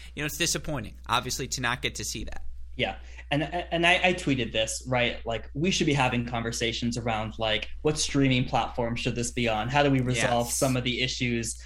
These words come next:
Speaker 2: with, um, with, with the networks and the colleges I know that you guys have tried to tackle? Um, those are the conversations we should be having, not whether or not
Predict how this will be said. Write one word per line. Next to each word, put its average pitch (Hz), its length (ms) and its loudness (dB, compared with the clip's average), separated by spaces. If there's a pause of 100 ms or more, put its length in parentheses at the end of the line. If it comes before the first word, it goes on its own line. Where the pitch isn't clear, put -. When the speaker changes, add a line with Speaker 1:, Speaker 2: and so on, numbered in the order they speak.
(120)
Speaker 2:
with, 123 340 2 (100)
um, 113 440 2
with, 139 160 -4
with 139 160 0
the 131 80 4
networks 131 540 0
and 131 60 -2
the 127 80 -4
colleges 120 480 0
I 120 100 0
know 127 140 2
that 123 140 -2
you 123 80 -2
guys 117 240 0
have 123 100 -6
tried 113 280 -2
to 117 80 -6
tackle? 113 600 -4 (360)
Um, 123 220 4
those 180 220 4
are 180 60 0
the 139 80 2
conversations 120 800 -2
we 117 80 0
should 113 260 -4 (120)
be 113 80 -6
having, 143 600 -2
not 151 320 -2
whether 123 300 0
or 113 40 -2
not 110 360 -2